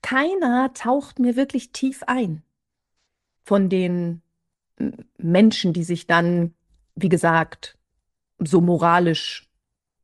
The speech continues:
über die anderen stellen. Das heißt, wir sehen, wie gesagt, Schlagzeilen, ein Reel, ein hochemotional aufgeladenes Bild und wir reagieren sofort und wir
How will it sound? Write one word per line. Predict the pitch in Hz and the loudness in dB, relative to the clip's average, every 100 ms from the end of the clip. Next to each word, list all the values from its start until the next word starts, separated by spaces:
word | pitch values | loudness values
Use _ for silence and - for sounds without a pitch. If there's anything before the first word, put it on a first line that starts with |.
| - | 0
über | 196 202 | 2 2
die | - | 2
anderen | 214 240 139 | 4 4 2
stellen. | - 135 135 139 - _ _ - | -4 -4 -4 -4 -8 _ _ -4
Das | 180 | -2
heißt, | 196 240 330 - _ _ _ _ _ _ _ _ _ _ _ _ _ _ | 2 2 2 -6 _ _ _ _ _ _ _ _ _ _ _ _ _ _
wir | 190 | 0
sehen, | 196 254 | 4 4
wie | 240 | 4
gesagt, | 226 254 247 | 4 2 0
Schlagzeilen, | 233 240 247 - 190 175 | 2 2 0 -2 -4 0
ein | 233 233 | 2 4
Reel, | 214 247 220 196 | 6 6 6 4
ein | 190 196 - | 0 -4 -6
hochemotional | 285 320 320 - 247 240 240 226 226 | -6 -6 -4 2 2 4 2 4 4
aufgeladenes | - 226 233 208 202 208 196 - | 2 0 0 2 2 2 -2 -4
Bild | 220 220 214 | -2 0 -2
und | 214 | -4
wir | 214 208 | -2 -2
reagieren | 220 202 220 | -2 0 -2
sofort | 208 220 - 202 202 - | -2 -6 -8 -6 -6 -2
und | 208 202 | -2 2
wir | 220 214 | 2 2